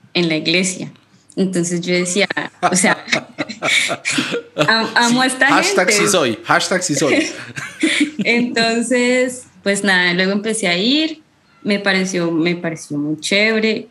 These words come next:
Speaker 1: El primer día que aquí celebran la cena, el primer día, el primer domingo de cada mes.
Speaker 2: Ujú.
Speaker 1: Y yo dije, "Bueno, pues normal, reparten vasitos, copitas con, con jugo de uva,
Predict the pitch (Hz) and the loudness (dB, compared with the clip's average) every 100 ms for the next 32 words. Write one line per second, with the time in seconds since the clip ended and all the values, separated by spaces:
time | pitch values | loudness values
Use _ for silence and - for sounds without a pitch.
0 | _ 175 175 170 165 156 160 180 190 196 | _ -4 -2 -2 0 -2 -2 -2 0 0
1 | 196 - 185 170 160 - _ _ _ _ | -2 -2 -2 0 -2 -6 _ _ _ _
2 | 185 185 196 190 202 202 202 208 208 190 | -2 0 -2 -2 0 0 2 2 0 -2
3 | 190 170 170 180 - 190 180 175 165 160 | 0 0 2 0 -2 -4 -2 0 -2 -4
4 | 165 190 220 233 240 247 254 _ _ _ | -4 -2 0 0 0 -2 -6 _ _ _
5 | 196 190 190 180 180 175 - _ - 196 | -4 0 0 0 0 -4 -10 _ -4 0
6 | 226 254 269 269 - 180 170 170 165 - | 2 2 2 0 0 -2 0 -2 -4 -10
7 | - _ _ - 90 92 110 _ _ _ | -14 _ _ -18 -16 -16 -16 _ _ _
8 | _ 190 170 165 170 277 415 269 - - | _ -2 0 -4 -4 -6 -4 -6 -6 -10
9 | - - _ _ 170 160 170 185 175 170 | -10 -12 _ _ -2 0 2 2 2 0
10 | 165 160 156 - 175 180 185 - - _ | 0 0 -2 -2 -2 -2 -4 -10 -20 _
11 | - 170 175 170 - 170 - - 180 170 | -2 -2 0 -4 -2 -4 -4 -6 -6 -6
12 | 156 165 170 185 170 170 - 180 196 226 | -2 -2 -2 -2 -2 -4 -4 -4 0 -2
13 | 214 214 233 196 175 185 190 | 0 0 0 0 -2 -2 -4